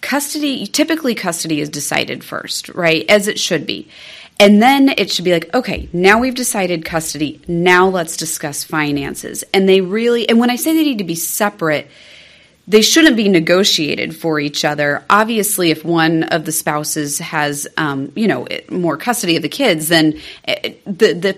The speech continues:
the finances need to su-, support the living arrangement that's decided for the kids. But it is a really sad and unfortunate thing when you see sort of this, um, you know, "I'll agree to a sixty forty," but then,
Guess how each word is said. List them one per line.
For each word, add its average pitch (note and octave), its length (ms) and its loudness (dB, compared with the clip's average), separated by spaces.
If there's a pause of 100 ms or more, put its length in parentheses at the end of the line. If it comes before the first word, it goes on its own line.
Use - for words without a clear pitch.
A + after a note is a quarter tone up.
(140)
the F#3+ 120 -2
finances F#3+ 720 0
need D#3 160 2
to D3 100 -6
su-, D3 400 -6
support - 880 -6
the C#3+ 220 0
living E3+ 340 2
arrangement G#3 640 0
that's E3 200 -8
decided D#3+ 540 -4
for D#3+ 140 -4
the C3 80 -4
kids. F#3 560 -4 (500)
But E3+ 460 2
it F#3 160 4
is E3+ 380 0
a E3 100 2
really F3 340 0
sad D#3 360 0
and D3+ 100 0
unfortunate D3 640 -4
thing C#3+ 260 0
when D3 140 -2
you D3 140 -2
see D3 340 -2
sort D3 320 -2
of C#3+ 160 -2
this, C3+ 400 -4 (420)
um, C#3+ 600 2
you F3+ 100 4
know, C#3+ 180 2
"I'll E3 200 8
agree D#3 360 2
to D#3+ 180 -4
a C#3+ 40 -2
sixty D3+ 480 -4
forty," D3+ 760 0 (340)
but D#3 160 -4
then, D3+ 600 4